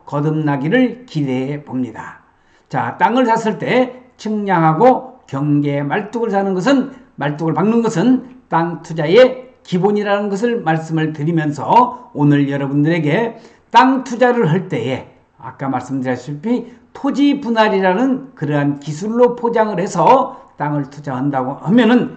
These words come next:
그만큼 토지 투자의 수익을 극대화시킬 수 있다. 그래서 오늘 이천이십 년 십일월 이 일에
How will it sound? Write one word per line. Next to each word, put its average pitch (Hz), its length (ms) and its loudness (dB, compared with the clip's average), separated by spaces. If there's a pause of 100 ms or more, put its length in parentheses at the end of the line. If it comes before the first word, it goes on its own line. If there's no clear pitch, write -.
(300)
그만큼 220 600 0 (460)
토지 147 520 -6 (280)
투자의 233 680 4
수익을 208 840 -2 (100)
극대화시킬 226 880 0
수 208 340 -4
있다. - 600 -16
그래서 226 640 0
오늘 185 480 0 (200)
이천이십 151 760 -4
년 143 140 0
십일월 233 560 2
이 262 240 4
일에 - 300 -2